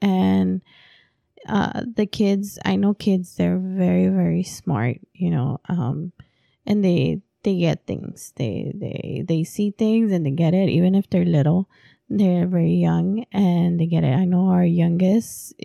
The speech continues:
sh-, at first, she'd be like, "Nope, I'm taking my mask." "Why?" "Oh, no, no, no, no. I'm not gonna take it off."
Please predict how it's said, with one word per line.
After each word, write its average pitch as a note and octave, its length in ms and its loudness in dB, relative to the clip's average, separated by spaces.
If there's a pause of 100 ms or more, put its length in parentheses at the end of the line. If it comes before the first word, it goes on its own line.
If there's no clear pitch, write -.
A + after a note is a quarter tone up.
(120)
sh-, - 200 -16
at C4+ 220 -2
first, F3+ 300 0
she'd A#3+ 80 -6
be B3 80 2
like, C4 120 0
"Nope, F4+ 220 0 (320)
I'm C#4 100 0
taking E4+ 220 0
my F4+ 80 2
mask." D#4 320 0 (220)
"Why?" A3 240 0 (760)
"Oh, C#4 100 0
no, B3 180 0
no, D3 100 -4
no, - 60 -12 (160)
no. - 60 -20 (300)
I'm A#3+ 120 0
not A#3 80 2
gonna G#3 160 -2
take - 160 -2
it - 80 -2
off." - 200 -12